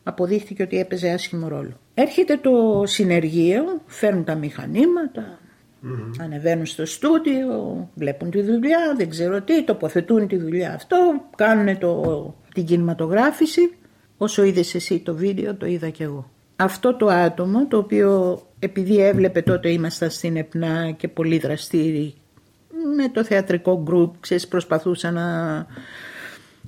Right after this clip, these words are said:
Speaker 1: α, βοηθήσω με τα, με την, αυτή της σκηνογραφίας, με τη γνώση της σκηνογραφίας.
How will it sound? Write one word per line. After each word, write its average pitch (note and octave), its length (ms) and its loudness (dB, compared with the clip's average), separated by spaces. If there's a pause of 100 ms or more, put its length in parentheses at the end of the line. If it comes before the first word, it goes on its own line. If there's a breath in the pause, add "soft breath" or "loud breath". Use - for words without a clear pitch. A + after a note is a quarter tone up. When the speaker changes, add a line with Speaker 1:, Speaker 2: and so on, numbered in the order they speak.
(460)
Speaker 1:
α, D#3+ 500 -2
βοηθήσω E3 560 0
με D#3+ 160 0
τα, D#3 260 -4
με D#3+ 140 -4
την, D3+ 300 -6
αυτή D3 220 -4
της - 120 -8
σκηνογραφίας, D3+ 800 -4
με D#3+ 120 -2
τη E3 80 -4
γνώση D#3+ 300 -2
της - 80 -8
σκηνογραφίας. F3 1080 -4